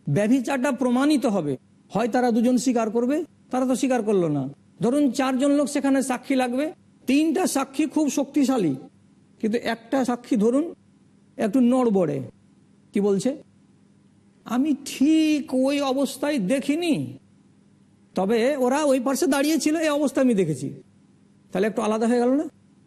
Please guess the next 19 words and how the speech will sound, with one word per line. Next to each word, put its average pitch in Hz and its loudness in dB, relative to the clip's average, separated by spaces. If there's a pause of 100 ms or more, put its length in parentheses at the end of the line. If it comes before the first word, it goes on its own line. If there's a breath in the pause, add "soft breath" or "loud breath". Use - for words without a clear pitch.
(680)
এরা 214 0
যদি 269 0
তিনজন 277 4
বলে 294 0
যে 277 0
আমরা 294 0
স্বচক্ষে 269 -2
দেখেছি 254 0
বদফেলি 269 0
করতে, 269 -2 (320)
আর 175 -6
একজন 233 0
বলছে 294 0
"আমি 262 0
স্বচক্ষে 285 -2 (720)
বদফেলির 285 0
অবস্থায়, 269 -2
অপকর্ম 262 0
অবস্থায় 254 0